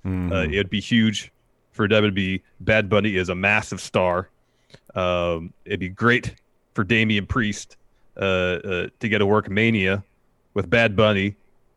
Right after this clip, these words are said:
Speaker 2: to beat Miz and Morrison, uh, 'cause it elevates him.
Speaker 1: Mm-hmm.
Speaker 2: I mean, I, it's, it's, I, everybody wins in this situation.
Speaker 1: Yeah. Uh, apparently he's super popular.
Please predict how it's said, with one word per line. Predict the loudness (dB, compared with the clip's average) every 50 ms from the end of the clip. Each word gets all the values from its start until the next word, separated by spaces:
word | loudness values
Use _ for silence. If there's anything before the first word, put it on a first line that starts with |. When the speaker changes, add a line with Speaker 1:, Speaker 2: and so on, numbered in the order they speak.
| _ _
Speaker 2:
to | -6 0
beat | 4 4 4 4 4
Miz | 2 2 2 2
and | 2 2
Morrison, | 4 4 4 4 2 0 -2 -8 -8 -10 -10 _ _ _ _ _ _ _ _ _ _ _ -10 -4
uh, | -2 0 0 0 0 -2 -6 -8 -10 -6
'cause | -4 -4 -2
it | 0 0
elevates | 2 2 2 2 0 -2 -2 -2
him. | 0 2 2 2 0 -4 _ _ _ _ _ _ _ _ _ _ _ -10
Speaker 1:
Mm-hmm. | -6 -6 -4 -4 -2
Speaker 2:
I |
mean, | 0 0 2
I, | 2 2 2 0 0
it's, | -2 -6 -6 -4 -4
it's, | -6 -6 -6 -6 -12 -6
I, | -2 -2 -2 -2 0
everybody | 0 2 2 4 6 6 6 8
wins | 8 6 6 4 4 0
in | -4
this | -4 -4
situation. | -4 -8 -10 -10 -10 -16 -16 -16 -16 -20 -20 _ _ _ _ _ _ -20 -20 -20 -20 -20 -20 -20 -20 _ -4
Speaker 1:
Yeah. | 0 2 4 6 6 6 4 2 0 -4 -10 -20 -12 -4
Uh, | 0 4 4 6 8 8 10 10 10 8 8 6 4
apparently | 4 4 4 6 6 4 4 4
he's | 4 4 2
super | 2 0 0 0 4
popular. | 4 6 4 6 4 4 4 6 4 4 2 0